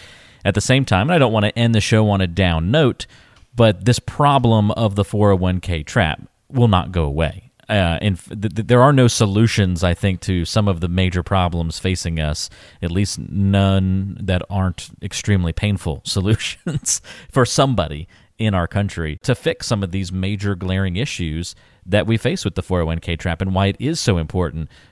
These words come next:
to properly allocate and, and be in all the right places and, and do all this due diligence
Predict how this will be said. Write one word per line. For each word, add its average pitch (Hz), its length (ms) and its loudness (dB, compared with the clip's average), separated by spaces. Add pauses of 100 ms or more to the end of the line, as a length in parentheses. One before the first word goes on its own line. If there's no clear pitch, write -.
to 95 120 -2
properly 85 680 -2
allocate 92 640 -4
and, 82 260 -6
and 85 240 -6
be 98 120 -4
in 92 80 -2
all 87 100 -2
the 87 80 -4
right 82 180 -4
places 92 520 -4
and, 82 160 -4
and 87 180 -6
do 98 160 0
all 92 140 0
this 82 160 -6
due 90 160 -4
diligence 87 580 -4